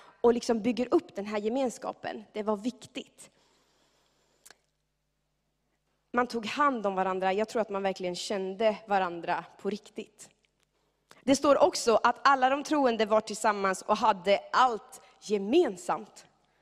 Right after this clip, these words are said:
Det står att de sålde allt de ägde och liksom la det i någon slags gemensam pott. Och då kan man ju känna så här: "Nej, men Malin, säg inte nu att vi alla ska sälja allt vi äger och starta ett stort kollektiv." Vet du, det säger jag inte.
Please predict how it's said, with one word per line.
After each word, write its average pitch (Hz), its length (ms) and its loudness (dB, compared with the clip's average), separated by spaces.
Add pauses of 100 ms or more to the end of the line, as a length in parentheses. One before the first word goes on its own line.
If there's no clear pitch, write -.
(220)
Det 240 100 -8
står 285 140 4
att - 80 0
de 247 100 0
sålde 240 420 2
allt 214 200 2
de 214 120 -4
ägde 208 240 0
och 233 80 4
liksom 190 300 -4
la 226 260 6
det 185 80 -2
i 180 80 0
någon 180 140 -2
slags - 360 -4
gemensam 196 520 0
pott. - 560 -2 (500)
Och 226 60 2
då 254 80 0
kan 262 140 -2
man 247 80 2
ju 220 40 0
känna 196 200 -2
så 196 100 -2
här: 175 280 0
"Nej, 233 100 -2
men 247 120 0
Malin, 240 240 2
säg 254 140 2
inte 254 240 -2
nu 214 120 2
att 196 120 -2
vi 226 60 2
alla 190 160 2
ska 214 120 -6
sälja 214 280 0
allt 185 120 0
vi 202 80 0
äger 196 200 0
och 175 60 -2
starta 180 240 -2
ett 180 80 -6
stort - 180 -6
kollektiv." 180 580 -2
Vet 196 180 -4
du, 208 80 -4
det 202 100 -6
säger 233 240 -2
jag 170 100 0
inte. 170 280 -2